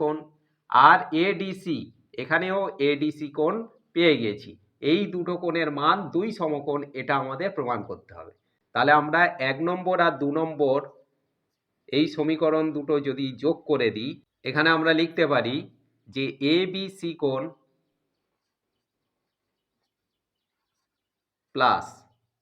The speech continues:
এডিসি কোণ সমান, এখানে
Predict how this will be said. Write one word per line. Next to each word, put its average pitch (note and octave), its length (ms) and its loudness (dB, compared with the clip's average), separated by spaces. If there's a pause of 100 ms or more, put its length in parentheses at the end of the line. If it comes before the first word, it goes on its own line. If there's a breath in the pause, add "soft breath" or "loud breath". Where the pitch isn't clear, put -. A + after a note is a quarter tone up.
(280)
এডিসি D3 720 0
কোণ F2+ 160 -10 (3750)
সমান, C#3 460 -2 (1300)
এখানে D#3 260 4